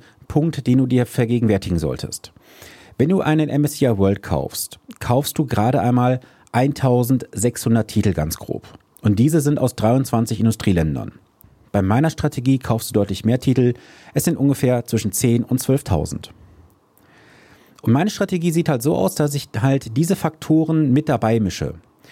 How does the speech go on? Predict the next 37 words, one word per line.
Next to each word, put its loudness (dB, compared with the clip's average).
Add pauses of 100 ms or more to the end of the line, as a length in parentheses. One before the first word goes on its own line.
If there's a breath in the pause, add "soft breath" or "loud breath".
(340 loud breath)
Und 0
diese 2
Faktoren 0
oder 0
Prämien 0
auch -2
genannt, 0
gibt -4
es -6
natürlich 0
nicht 2
jedes 0
Jahr. 0 (480 soft breath)
Wenn 0
ich 0
mir -2
einen 0
längeren 2
Zeitraum -4
anschaue, -2 (580 loud breath)
wirft -2
der 2
Small-Bereich 0 (280 loud breath)
eine 2
vier -2
Prozent -2
höhere 2
Aktienmarktrendite 0
ab 0 (340 loud breath)
und -2
der 4
Value-Bereich 2
ungefähr 0
fünf 0
Prozent -4
auf -20
Dauer. -4